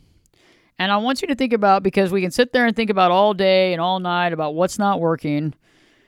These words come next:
and the relationships that aren't working for us or the things that need to be changed.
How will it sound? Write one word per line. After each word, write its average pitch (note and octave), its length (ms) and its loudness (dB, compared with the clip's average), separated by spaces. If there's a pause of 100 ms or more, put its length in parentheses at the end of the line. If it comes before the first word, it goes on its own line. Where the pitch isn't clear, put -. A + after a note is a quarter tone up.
(160)
and D3+ 100 -6
the D#3 60 -6
relationships F#3 640 -4
that F3+ 100 -2
aren't F#3 180 -2
working F3+ 320 -2
for F3 220 0
us E3 120 -2
or D#3 40 -6
the D3 80 -8
things F#3 300 -6
that E3+ 120 -2
need F3 160 -8
to F#3+ 60 -10
be A3 100 -6
changed. D3+ 800 -4